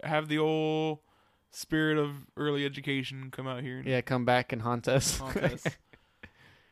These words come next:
Speaker 1: Uh, what was the cool one?
Speaker 2: What?
Speaker 1: It was the
Speaker 2: Another ghost?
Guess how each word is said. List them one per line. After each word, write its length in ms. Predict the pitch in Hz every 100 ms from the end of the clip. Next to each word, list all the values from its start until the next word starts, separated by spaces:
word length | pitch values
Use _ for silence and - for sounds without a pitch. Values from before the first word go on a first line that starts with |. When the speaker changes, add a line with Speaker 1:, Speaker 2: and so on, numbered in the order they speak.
| -
Speaker 1:
Uh, 80 | 147
what 120 | 202
was 120 | 226
the 100 | 247
cool 280 | - 180 196
one? 300 | 208 233 226 _ _ _ _ _ _ - - _ -
Speaker 2:
What? 320 | 117 107 -
Speaker 1:
It 100 | 147
was 200 | 160 147
the 100 | 151
Speaker 2:
Another 200 | 151 139
ghost? 440 | 135 151 196 -